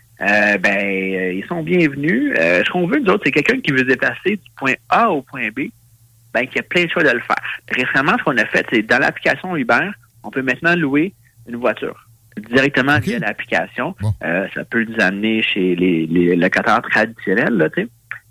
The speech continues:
Speaker 1: Mais nous autres,
Speaker 2: Ok,
Speaker 1: notre
Speaker 2: ok.
Speaker 1: vision, c'est vraiment qu'avec l'application, on veut, si on veut se déplacer ou si on veut,
Speaker 2: Hmm.
Speaker 1: euh, f-, recevoir un colis, envoyer un colis,
Speaker 2: Ouais.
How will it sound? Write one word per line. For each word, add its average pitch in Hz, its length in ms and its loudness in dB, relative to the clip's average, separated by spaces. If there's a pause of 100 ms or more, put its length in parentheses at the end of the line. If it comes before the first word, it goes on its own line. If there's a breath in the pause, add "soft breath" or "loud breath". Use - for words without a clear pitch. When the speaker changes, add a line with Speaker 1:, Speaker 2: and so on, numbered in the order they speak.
Speaker 1:
Mais 101 140 -2
nous 110 100 2
autres, 113 100 -2
Speaker 2:
Ok, 143 120 -2
Speaker 1:
notre 143 40 -8
Speaker 2:
ok. 147 60 -6
Speaker 1:
vision, 127 340 -4
c'est 117 80 -2
vraiment 110 320 2 (100)
qu'avec 107 320 0
l'application, 131 760 -4 (100)
on 101 420 -4
veut, 147 380 2
si - 80 -6
on 107 180 -4
veut 170 220 0
se 180 60 -4
déplacer 175 680 -2
ou 117 80 -12
si - 140 -12
on 123 140 -8
veut, 120 300 0 (220 loud breath)
Speaker 2:
Hmm. 110 40 -4 (220 loud breath)
Speaker 1:
euh, 64 340 2 (920)
f-, - 140 4
recevoir 123 300 2
un 110 140 2
colis, 131 360 0
envoyer 113 220 -2
un 117 100 -2
colis, 120 320 0
Speaker 2:
Ouais. 123 60 -2